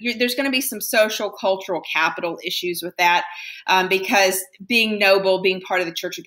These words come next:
England was actually how you kind of moved up in the world. Um, so there was some resentment that there might be some discrimination. Um, so just kinda keep in mind that, that when we talk about the, the Puritans coming to North America, it, it's not being driven by the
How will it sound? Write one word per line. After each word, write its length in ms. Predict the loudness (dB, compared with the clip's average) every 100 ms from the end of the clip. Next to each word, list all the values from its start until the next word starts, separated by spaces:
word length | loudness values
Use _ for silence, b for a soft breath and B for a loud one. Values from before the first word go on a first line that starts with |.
| -6
England 360 | -4 -2 -2 -2
was 160 | 0
actually 360 | 0 0 -2 -4
how 260 | 0 2
you 180 | 2 0 -4
kind 120 | -4
of 60 | -2
moved 300 | -2 0 2
up 180 | 0
in 80 | -2
the 100 | -4
world. 400 | 2 6 6 4 B B B B 0
Um, 160 | 2
so 120 | 2 4
there 140 | 2
was 160 | 2 0
some 220 | 0 0
resentment 600 | 0 0 0 0 -2 -2
that 100 | -4
there 120 | -2 0
might 220 | -2 -2
be 80 | -8
some 160 | -8
discrimination. 880 | -6 -6 -4 -4 -4 -4 -4 -4 -8 B B B B 0
Um, 420 | 2 4 2 -2 -12 _ _ _
so 200 | 0 0 0
just 240 | -2 -2
kinda 200 | -2 -4
keep 280 | 0 0 2
in 140 | 2 4
mind 520 | 4 6 4 2 0
that, 220 | 2 2 0
that 140 | -4 -2
when 100 | -6
we 100 | -6
talk 420 | -8 2 2 2
about 320 | 0 2 2 0
the, 220 | -6 -6 -6
the 60 | -14
Puritans 580 | -4 0 0 -2 -10 -10
coming 340 | -8 -6 -6
to 120 | -8
North 200 | -8 -8
America, 600 | -2 0 0 0 0 -2 -4 B B B _
it, 260 | -4 -4 _
it's 220 | 0 2
not 320 | 4 4 4
being 240 | 2 2 0
driven 480 | 0 2 2 0 0
by 140 | 0
the 100 | 0